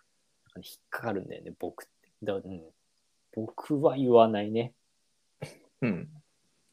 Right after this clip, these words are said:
Speaker 1: 僕。
Speaker 2: あ、<laughs> ちょっと、ちょっとランクインは難しいな。
Speaker 1: ランクインは難しい。
Speaker 2: うん。そんなもんか。あとはなんだ？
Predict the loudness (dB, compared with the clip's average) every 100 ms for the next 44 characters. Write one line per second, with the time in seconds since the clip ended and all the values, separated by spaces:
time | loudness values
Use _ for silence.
0 | _ -14 -14 0 0 2 0 -2 -8 2
1 | 8 12 12 10 6 8 8 6 6 6
2 | 4 2 0 4 6 6 6 6 6 4
3 | 4 2 -4 -10 -8 -6 -6 -6 0 2
4 | 2 6 8 8 2 -4 -6 -6 -8 -10
5 | -8 0 0 0 -4 -12 _ _ _ -20
6 | -20 _ _ _ _ _ _ _ _ _
7 | _ _ 0 2 2 0 -2 -4 0 0
8 | 2 0 0 -4 -4 -6